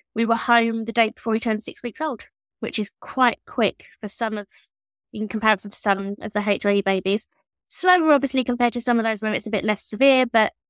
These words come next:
yeah, six, six long weeks, and he's, he now has, he's got cerebral palsy, uh, grade four to five.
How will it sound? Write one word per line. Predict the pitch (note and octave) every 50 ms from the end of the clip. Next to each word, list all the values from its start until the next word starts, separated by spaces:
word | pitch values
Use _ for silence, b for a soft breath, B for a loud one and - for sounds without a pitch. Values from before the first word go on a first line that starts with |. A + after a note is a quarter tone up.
| _ _ _ _ _ _ _ _ _ _ _ _ _ _ _ _ _ -
yeah, | F#4+ C#4 G#3+ G#3 G3+ _ _ _ _
six, | - - - - - - -
six | - F#4+ - B3 -
long | D#4 E4+ E4 D4+ D4+
weeks, | D4 C#4+ B3 G#3 - - - - - -
and | A#3+ A#3 A3+
he's, | A#3 B3+ B3 A#3+ A#3+ - - -
he | - B3 B3
now | B3 A#3+ A#3 A3+ A#3
has, | A3+ A#3 A3+ A3+ -
he's | - A#3+
got | - - G3+
cerebral | - - D#4 D#4+ D#4+ C#4+ B3+
palsy, | - - C4 A#3+ A#3+ A#3 B3 A#3 A#3 A#3 A#3 A3+ G#3+ - -
uh, | G3 G#3 G#3 G3+ -
grade | - G#3+ A3 G#3 G#3 G3+ G3 -
four | - - A3 G3+
to | F#3+ - -
five. | - D#4 D4+ D4 D4 D4 D4 D4 C4 -